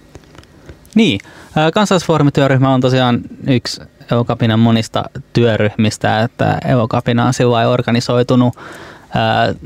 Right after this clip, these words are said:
niinku horisontaalisesti, et ei oo sellaista niinku selkeätä johtoryhmää, vaan sen sijaan on työryhmiä, jotka,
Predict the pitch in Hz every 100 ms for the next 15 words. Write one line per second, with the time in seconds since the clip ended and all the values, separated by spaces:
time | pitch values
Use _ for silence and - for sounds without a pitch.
0 | - 143 123 120 151 156 156 139 139 131
1 | 127 127 - 131 113 107 113 110 107 -
2 | 110 - 104 104 107 107 104 101 104 101
3 | 117 110 110 107 107 107 107 110 117 127
4 | 120 120 120 120 113 123 117 127 117 120
5 | - 127